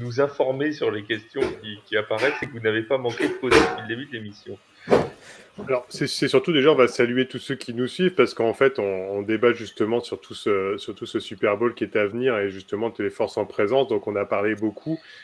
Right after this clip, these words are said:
Speaker 2: et c'est juste pour déjà saluer Steph Core, Maximic trente-huit, euh, Flegmo Chilo qui sont, qui nous suivent et qui sont avec nous. Euh, beaucoup nous saluent, ça c'est sûr, c'est super et c'est déjà bien gentil. Alors, il y en a un qui nous a fait remarquer quand même que pour les Eagles,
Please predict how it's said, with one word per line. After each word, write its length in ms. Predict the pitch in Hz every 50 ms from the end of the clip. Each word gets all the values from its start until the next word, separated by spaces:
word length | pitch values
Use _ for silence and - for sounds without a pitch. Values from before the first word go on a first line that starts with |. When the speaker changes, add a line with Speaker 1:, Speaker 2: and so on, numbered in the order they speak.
| - _ -
Speaker 2:
et 240 | 107 104 107 104 101
c'est 140 | - 120 110
juste 220 | 113 135 - -
pour 120 | - 120
déjà 200 | 113 113 113 131
saluer 420 | 123 - - 117 113 113 117 117 113
Steph 300 | - - - 120 120 -
Core, 300 | - - 135 143 143 139
Maximic 540 | 131 120 117 - - - 117 107 113 107 _
trente-huit, 720 | - - - 107 101 - - - 135 139 143 143 127 - 123
euh, 420 | 113 107 107 107 107 107 104 104
Flegmo 600 | - - - 117 104 101 107 110 110 110 107 104
Chilo 340 | 98 - - 101 107 117 131
qui 160 | 127 - -
sont, 280 | 95 - - 101 98 95 -
qui 140 | - 104
nous 100 | 101 101
suivent 300 | 95 - - 127 127 117
et 40 | 110
qui 80 | 98 98
sont 200 | - - 110 104
avec 240 | 98 104 98 - 151
nous. 160 | 160 165 - - - - - - - _ -
Euh, 720 | 110 110 107 107 107 110 110 107 107 107 107 107 107 107 107 107 113 113 110 - _ -
beaucoup 220 | 165 160 - 190 185
nous 120 | 160 135
saluent, 440 | - - 131 117 120 151 190 214 - _ _ _
ça 180 | - - 127
c'est 140 | - - 120
sûr, 240 | - - - 139 131
c'est 140 | - 117 -
super 380 | - - 104 - 120 120 120
et 40 | 110
c'est 140 | - - 110
déjà 220 | 107 101 104 107
bien 200 | 101 107 107 104
gentil. 440 | 98 110 107 98 - - 165 175 180 - - - - _ -
Alors, 140 | 101 98 101
il 40 | 107
y 40 | 113
en 60 | 123
a 60 | 139
un 40 | 147
qui 120 | 147 - 135
nous 80 | 120
a 60 | 123 120
fait 120 | - 139
remarquer 400 | 123 120 127 120 - - 143 127
quand 140 | - 123 117
même 140 | 127 127 120
que 120 | - 117
pour 200 | 110 - 117 110
les 140 | 110 110 110
Eagles, 240 | 107 123 123 123